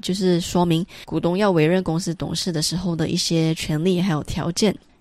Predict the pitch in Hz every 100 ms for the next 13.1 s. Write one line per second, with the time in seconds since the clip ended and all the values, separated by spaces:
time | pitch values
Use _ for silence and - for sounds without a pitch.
0 | - - 156 185 185 175 180 202 190 160
1 | 147 180 180 170 165 - 160 - - -
2 | 165 156 - - 185 165 - - - -
3 | 160 165 180 180 - 160 196 190 185 175
4 | - - 175 170 - 175 - 175 156 165
5 | 175 151 151 156 175 170 - _ - 185
6 | 208 208 190 143 151 165 175 185 160 160
7 | 185 180 - - 160 165 - - 202 185
8 | 160 180 175 165 - 170 175 165 151 -
9 | 202 196 180 - - 156 151 143 - 156
10 | 156 180 - - - 220 175 156 196 185
11 | 170 214 185 - 156 160 - _ - -
12 | - 165 - 160 143 - - 165 160 190